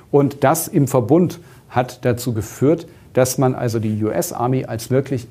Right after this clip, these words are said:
exzellenten Lead-User identifizieren konnte. Und BlackBerry konnte dann eben auch sein Produkt so gestalten,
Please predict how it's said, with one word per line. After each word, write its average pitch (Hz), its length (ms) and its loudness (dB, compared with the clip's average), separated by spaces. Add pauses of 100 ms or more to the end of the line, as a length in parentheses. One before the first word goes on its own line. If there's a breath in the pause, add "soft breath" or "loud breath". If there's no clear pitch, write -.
exzellenten 139 1080 -2
Lead-User 127 840 2 (140)
identifizieren 131 920 0
konnte. 160 400 0 (420 loud breath)
Und 117 200 -2
BlackBerry 147 540 2
konnte 135 320 0
dann 120 200 -2
eben 123 300 -4
auch 123 200 -2
sein 120 280 -4
Produkt 165 520 0
so 160 220 4
gestalten, 151 720 -2